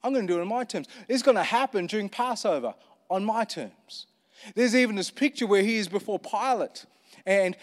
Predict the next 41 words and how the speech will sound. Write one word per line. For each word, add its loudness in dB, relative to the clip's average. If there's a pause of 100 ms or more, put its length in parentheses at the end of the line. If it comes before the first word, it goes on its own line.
and 0
he's -2
been -2
handed 0
over, 4
and 0
there's 0
this -6
conversation, -2
this -6
interaction -2
between 0 (280)
the -2 (280)
Pilate 4
who 2
represents -2
Rome 2
and -4
Jesus. -2 (180)
There 4
are 6
two -2
kingdoms -2
facing -4
off. -2 (200)
And 0
even 4
in 4
that 6
moment, 0 (220)
and 0
he's 2
about 2
to -8
go 2
to -2
this -2
cross, 0 (160)
but 6
it's 2
undeniable. 2